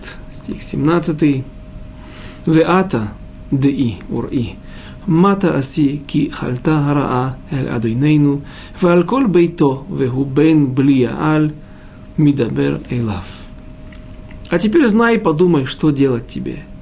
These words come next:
ибо неминуемо угрожает беда господину нашему и всему дому его, то есть тебе и нам, как его рабам и его помощникам. А он негодяй, нельзя говорить с ним.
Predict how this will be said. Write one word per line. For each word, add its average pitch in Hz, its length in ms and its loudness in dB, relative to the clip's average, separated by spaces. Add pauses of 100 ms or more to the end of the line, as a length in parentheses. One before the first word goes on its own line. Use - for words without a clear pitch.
(120)
ибо 127 220 0
неминуемо 156 680 2
угрожает 139 560 0
беда 135 360 -2
господину 123 540 -2
нашему - 560 -2 (420)
и 214 80 4
всему 254 320 4
дому 190 320 4
его, 110 400 0 (160)
то 123 100 0
есть 110 220 -2
тебе 131 440 2
и 160 180 2
нам, 147 400 2
как - 340 -12
его 117 540 -4 (520)
рабам 127 460 0
и 131 60 -2
его 113 320 -2
помощникам. 165 720 0 (1400)
А 131 120 0
он 156 160 4
негодяй, 143 720 2 (720)
нельзя 139 420 4
говорить 135 440 0
с - 100 -8
ним. 107 160 -6